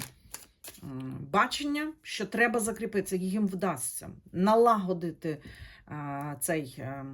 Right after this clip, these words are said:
контакт, співпрацю, ось якось так. Наскільки я бачу, тут дуже добре вдасться закріпитися на цьому ринку.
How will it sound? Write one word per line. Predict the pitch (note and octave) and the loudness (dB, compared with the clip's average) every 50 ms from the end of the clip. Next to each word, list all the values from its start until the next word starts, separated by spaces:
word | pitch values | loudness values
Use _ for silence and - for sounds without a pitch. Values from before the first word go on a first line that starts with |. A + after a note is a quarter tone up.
| D#3 D3+ - _ _ _ _ _ _ _ _ _ _ _ - _ _ _ - _ - - - - - - _ _ _ _ _ _ _ _ _ _ | -12 -14 -16 _ _ _ _ _ _ _ _ _ _ _ -20 _ _ _ -20 _ -20 -20 -20 -20 -20 -20 _ _ _ _ _ _ _ _ _ _
контакт, | - - E4+ D4+ C4+ - B3 G#3+ F#3+ - - - - - - - - - - _ _ - - - | 8 10 10 10 10 8 6 4 4 0 -8 -8 -6 -8 -8 -8 -12 -14 -20 _ _ -20 -14 -6
співпрацю, | - - - - C4 C4 C4 - - A#3+ A#3 A3+ A3 G#3+ G3 - - - E3+ D#3+ D#3+ D3+ - - - - | -6 -4 4 6 6 6 4 2 0 4 6 6 6 6 4 2 0 0 0 0 0 -2 -4 -10 -14 -4
ось | - F#3 F#3 F#3 - | -2 0 0 2 4
якось | F#3+ G3 F#3+ F#3+ - G3 F#3 - - | 4 4 4 4 2 2 2 2 0
так. | - F3+ D3 C#3 C3 - - | 0 -2 -4 -4 -4 -2 -2
Наскільки | F3 F3 - - - A#3+ G#3+ - - G3+ | 0 0 0 0 0 -2 -2 0 0 0
я | G3 F3+ E3+ G#3+ G3+ F3 | 2 4 4 4 4 4
бачу, | D3+ C#3+ E3+ G#3+ C#4 E4+ - - F3+ C#3 | 4 2 2 4 2 2 0 -4 -8 -8
тут | - - A3 A#3 - - - - E3 | -8 -8 -8 -8 -8 -8 -10 -10 -4
дуже | D#3+ A3 B3+ C4 C4 C#4 | -2 -2 0 0 0 0
добре | G#3+ F#3+ G#3+ A3 G#3 A3 A3+ A#3 | 0 0 0 0 0 0 0 0
вдасться | G#3 G3 F3 F#3+ F#3 F#3 F#3 - - - - G#3+ | 0 0 2 2 2 4 2 0 0 0 0 0
закріпитися | G3 F3 D#3 F3 E3+ - F3+ F#3+ F#3 F#3+ - F3 D#3+ B2 - - B2+ B2+ - - A2 A#2 - B2 - | 0 0 0 0 -2 -2 -4 -4 -4 -2 -2 -2 -2 -2 -4 -6 -6 -6 -4 -4 -6 -6 -6 -6 -4
на | D#3+ E3+ F3 | -2 0 0
цьому | D#3+ - - G3 F#3 F#3+ G3 G3 F#3+ | 0 0 0 0 2 2 2 0 0
ринку. | F#3+ E3+ D3+ C3 B2 A#2 F#2 - - A#2+ | 0 -2 -2 -2 -4 -6 -8 -10 -16 -18